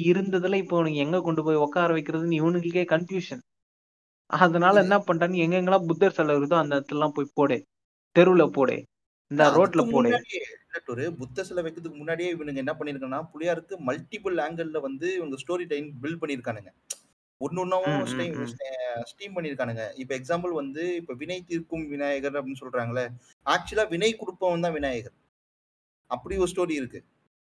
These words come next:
Speaker 2: அவன் தான் வந்து
Speaker 1: ஓஹோ.
Speaker 2: கு-, அவன் தான் வந்து துன்பத்தை கொடுப்பான் அப்படின்னு சொல்ற லெவலுக்கு ஒரு ஸ்டோரி இருக்கு. இ-, இது
Speaker 1: இது எப்படி
Speaker 2: லேட்டர்
Speaker 1: இருக்குன்னு நான் பாக்குறேன்னா, இப்போ நம்ம பிளேக் மாரியம்மன்,
Speaker 2: ம்.
Speaker 1: அதுக்கப்புறம்,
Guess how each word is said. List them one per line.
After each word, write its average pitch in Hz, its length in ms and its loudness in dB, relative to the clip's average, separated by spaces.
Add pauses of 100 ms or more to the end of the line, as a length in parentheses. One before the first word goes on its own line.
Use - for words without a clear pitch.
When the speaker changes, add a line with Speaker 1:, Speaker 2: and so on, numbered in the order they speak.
(140)
Speaker 2:
அவன் 143 280 0
தான் 185 140 6
வந்து 156 200 2
Speaker 1:
ஓஹோ. 131 180 4
Speaker 2:
கு-, 127 320 -2
அவன் 131 320 -8
தான் 185 120 4
வந்து 170 220 -2
துன்பத்தை 170 420 -2
கொடுப்பான் 127 600 -2
அப்படின்னு 143 260 -12
சொல்ற 123 180 -8
லெவலுக்கு 135 340 -6
ஒரு 160 180 -2
ஸ்டோரி 131 140 -6
இருக்கு. 107 360 -12 (320)
இ-, 165 40 -4
இது 175 420 -4
Speaker 1:
இது 190 120 2
எப்படி 196 40 10
Speaker 2:
லேட்டர் 214 220 8
Speaker 1:
இருக்குன்னு 214 320 4
நான் 180 220 2
பாக்குறேன்னா, 156 680 4
இப்போ 135 240 -2
நம்ம 131 180 -4
பிளேக் 156 280 6
மாரியம்மன், 139 680 0
Speaker 2:
ம். 139 120 -12 (360)
Speaker 1:
அதுக்கப்புறம், 139 760 2